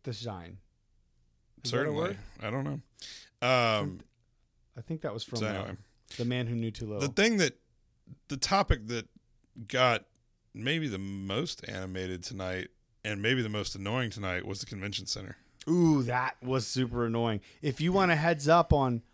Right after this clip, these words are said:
Speaker 1: what a really interesting article tomorrow <laughs> is going to be, it's gonna be about, uh, the, uh, convention center.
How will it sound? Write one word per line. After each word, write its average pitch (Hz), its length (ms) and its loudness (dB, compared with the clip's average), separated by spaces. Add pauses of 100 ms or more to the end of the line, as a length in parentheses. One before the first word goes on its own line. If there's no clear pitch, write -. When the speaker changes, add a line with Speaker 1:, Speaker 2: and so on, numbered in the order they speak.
(220)
Speaker 1:
what 123 540 2
a 127 160 0
really 131 540 0
interesting 135 840 -2
article 135 520 -2
tomorrow 120 580 0
<laughs> 151 140 -2
is 151 140 -4
going 160 260 2
to 156 80 -4
be, 170 320 2 (340)
it's 123 200 0
gonna 139 220 4
be 120 140 4
about, 107 320 0
uh, 92 200 -8 (320)
the, 98 280 -8
uh, 82 80 -10 (240)
convention 95 480 -8
center. - 360 -14